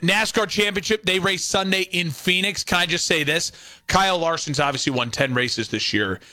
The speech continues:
Should be the favorite. He, he's had an insane season. But this is what I love about nascar. Denny Hamlin, Truex Junior, and Elliott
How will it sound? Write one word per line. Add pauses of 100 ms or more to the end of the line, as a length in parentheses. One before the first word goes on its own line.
(160)
Should
be
the
favorite.
He,
he's
had
an
insane
season. (420)
But
this
is
what
I
love
about
nascar. (540)
Denny
Hamlin, (280)
Truex
Junior, (340)
and (100)
Elliott